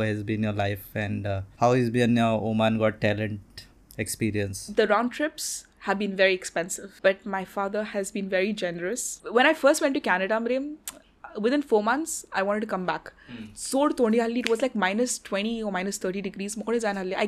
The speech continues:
Speaker 2: came from fifty degrees Celsius
Speaker 1: Hmm.
Speaker 2: to minus twenty, thirty
Speaker 1: People
Speaker 2: degrees.
Speaker 1: complain twenty-seven degree here is, like,
Speaker 2: It's
Speaker 1: very
Speaker 2: cold.
Speaker 1: chill, yeah.
Speaker 2: Imagine being in minus thirty degrees.
Speaker 1: Yeah.
Speaker 2: You'll be freezing.
Speaker 1: Your hair and all, everything freezes.
Speaker 2: Everything
Speaker 1: Yeah.
Speaker 2: freezes. Everything freezes. You cannot stand out.
Speaker 1: Uh, yeah.
Speaker 2: And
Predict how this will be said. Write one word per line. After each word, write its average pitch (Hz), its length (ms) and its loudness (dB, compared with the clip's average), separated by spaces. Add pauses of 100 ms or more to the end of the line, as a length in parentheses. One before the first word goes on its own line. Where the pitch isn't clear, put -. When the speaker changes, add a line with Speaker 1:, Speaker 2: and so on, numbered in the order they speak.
Speaker 2:
came 262 160 2
from 254 100 2
fifty 226 640 2
degrees 196 380 -2
Celsius 170 420 -2 (160)
Speaker 1:
Hmm. 240 240 -14
Speaker 2:
to 240 100 4
minus 202 540 2 (460)
twenty, 202 200 2 (140)
thirty 127 120 6
Speaker 1:
People 156 180 6
Speaker 2:
degrees. 156 100 6
Speaker 1:
complain 143 380 4
twenty-seven 135 520 6
degree 123 300 4
here 113 120 6 (120)
is, 113 100 2
like, 120 120 8
Speaker 2:
It's 220 100 0
Speaker 1:
very 165 160 10
Speaker 2:
cold. 190 160 6
Speaker 1:
chill, 107 240 0
yeah. 104 180 4 (320)
Speaker 2:
Imagine 262 440 6
being 247 140 2
in 240 120 2
minus 208 300 -2
thirty 185 220 2
degrees. 170 380 -6 (160)
Speaker 1:
Yeah. 104 80 -12 (140)
Speaker 2:
You'll 220 180 4
be 214 140 4
freezing. 190 500 -2 (120)
Speaker 1:
Your 123 120 4
hair 120 240 6
and 123 120 4
all, 117 140 2
everything 113 380 0
freezes. 101 160 -2 (140)
Speaker 2:
Everything 320 420 2
Speaker 1:
Yeah. - 60 -12
Speaker 2:
freezes. 226 360 4 (120)
Everything 254 320 4
freezes. 185 340 2
You 208 100 -6
cannot 254 240 4
stand 196 320 2
out. - 160 -4 (100)
Speaker 1:
Uh, - 180 -14
yeah. - 300 -20 (440)
Speaker 2:
And 254 100 0